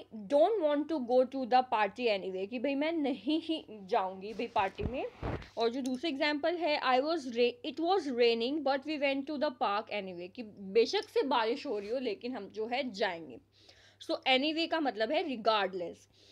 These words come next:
"It was snowing hard but we drove to the play anyway," कि बेशक से जो है हार्ड स्नोइंग हो रही हो लेकिन हम जो है ड्राइव करेंगे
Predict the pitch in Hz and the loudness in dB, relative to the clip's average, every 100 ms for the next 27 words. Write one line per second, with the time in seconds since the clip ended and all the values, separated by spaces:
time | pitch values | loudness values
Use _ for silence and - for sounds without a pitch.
0 | - _ _ _ 339 - 392 381 440 - | -20 _ _ _ -4 -2 2 4 2 0
1 | 302 277 302 381 294 302 208 185 226 214 | 2 4 4 0 0 2 2 2 -2 0
2 | 262 254 320 220 220 254 277 311 302 294 | 0 0 -4 0 2 2 0 -2 0 0
3 | 285 - 233 233 - 208 180 156 196 196 | 0 0 4 4 2 -4 -6 -10 -12 -16
4 | - - 240 220 226 302 - 359 330 320 | -20 -10 0 4 4 2 -6 -4 -2 0
5 | 349 311 254 294 - _ _ _ _ _ | 0 4 4 2 -10 _ _ _ _ _
6 | _ _ - - 233 226 226 269 262 269 | _ _ -20 -2 2 2 2 -2 0 2
7 | 285 226 220 233 254 254 226 269 277 233 | 2 4 2 4 2 4 2 0 -8 -8
8 | 208 302 269 240 208 208 196 190 165 139 | -6 -2 -2 -2 0 0 0 -4 -6 -6
9 | - | -12